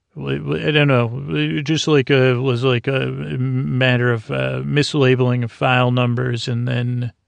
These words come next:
losing track of, uh, file numbers. Uh, like, uh, I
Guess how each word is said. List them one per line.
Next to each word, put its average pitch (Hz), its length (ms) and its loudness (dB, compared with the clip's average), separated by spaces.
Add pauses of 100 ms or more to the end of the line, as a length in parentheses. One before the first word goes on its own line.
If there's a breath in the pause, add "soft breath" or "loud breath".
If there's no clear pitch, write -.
(500)
losing 127 420 0
track 131 480 -4
of, 117 240 -6
uh, 127 300 -4
file 127 360 0
numbers. 120 480 -2
Uh, 156 300 -4
like, 143 300 2
uh, 127 240 4
I - 20 -14